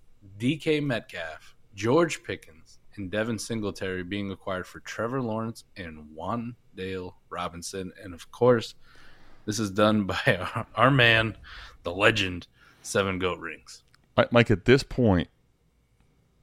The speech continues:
Speaker 2: like, would you rather have Seven Goat Rings or the actual Seven Goat Rings Tom Brady? Like, I think there's, you can make the case
Speaker 1: <laughs>
Speaker 2: for Seven Goat Rings,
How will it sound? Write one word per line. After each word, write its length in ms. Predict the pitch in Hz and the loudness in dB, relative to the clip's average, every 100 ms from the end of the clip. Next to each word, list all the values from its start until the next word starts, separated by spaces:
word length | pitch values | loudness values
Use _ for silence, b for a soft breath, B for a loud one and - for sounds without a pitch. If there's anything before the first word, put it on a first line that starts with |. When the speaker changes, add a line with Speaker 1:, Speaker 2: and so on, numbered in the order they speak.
| _ _ _ _ | _ _ _ _
Speaker 2:
like, 360 | 98 92 - - _ _ _ _ _ _ | 0 0 -2 -16 _ _ _ _ _ _
would 200 | 98 101 | -2 0
you 100 | 95 | 2
rather 380 | 113 110 110 107 | 4 6 8 8
have 200 | 104 101 | 8 6
Seven 360 | - 110 101 92 | 6 4 4 6
Goat 200 | 92 87 | 6 6
Rings 300 | 101 98 92 - | 4 4 4 4
or 480 | 95 92 85 82 - _ _ _ | 6 8 8 4 -4 _ _ _
the 160 | - 87 | 0 4
actual 480 | 85 85 - 82 76 | 4 4 0 -2 -2
Seven 360 | - 82 78 | 0 -2 0
Goat 180 | 76 78 | 0 0
Rings 240 | 67 80 - | 0 -4 -2
Tom 260 | 82 76 | -2 0
Brady? 360 | 73 76 69 76 | 0 -2 -2 -6
Like, 100 | 73 | 4
I 80 | 85 | 4
think 200 | 113 120 | 6 4
there's, 300 | 104 92 80 - _ - | 6 4 2 -8 _ -8
you 100 | 95 | -2
can 140 | 92 | 0
make 160 | 95 - | 0 0
the 80 | 82 | -4
case 440 | - 95 78 - | 0 2 0 -2
Speaker 1:
<laughs> 120 | 139 | -4
Speaker 2:
for 140 | - 90 | 0 0
Seven 360 | - 87 85 | 2 2 0
Goat 220 | 80 85 | 0 0
Rings, 440 | 64 76 71 - | 0 -4 -6 -12